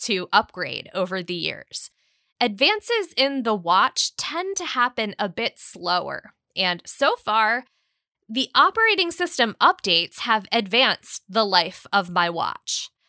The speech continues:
But on Wednesday, Apple introduced three different kinds of watches. The Series eight,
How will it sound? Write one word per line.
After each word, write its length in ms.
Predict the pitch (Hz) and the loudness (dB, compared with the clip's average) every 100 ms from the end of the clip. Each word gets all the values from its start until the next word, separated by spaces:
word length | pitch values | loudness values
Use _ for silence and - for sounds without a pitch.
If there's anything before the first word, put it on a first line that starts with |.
| _ _ _ - | _ _ _ 2
But 220 | 247 240 | 4 4
on 200 | 254 247 | 2 4
Wednesday, 680 | 285 415 381 180 113 71 - _ - | 2 2 2 2 0 -4 -10 _ 0
Apple 360 | 269 330 392 - | 2 2 0 0
introduced 680 | 254 269 214 185 180 - - - | 0 0 0 0 0 -4 -6 -8
three 340 | 269 339 370 - | -4 -2 -4 0
different 520 | 254 262 294 269 - | 0 2 -2 -4 -6
kinds 500 | - 196 175 180 180 | -4 -2 -2 -2 -6
of 220 | - 185 | -6 -6
watches. 800 | 180 185 208 - - - - - _ _ | 2 4 4 -2 -8 -6 -4 -4 _ _
The 80 | 208 | -2
Series 500 | - 262 320 415 - | 0 0 0 0 2
eight, 480 | 202 175 - - - | 2 2 -2 -10 -12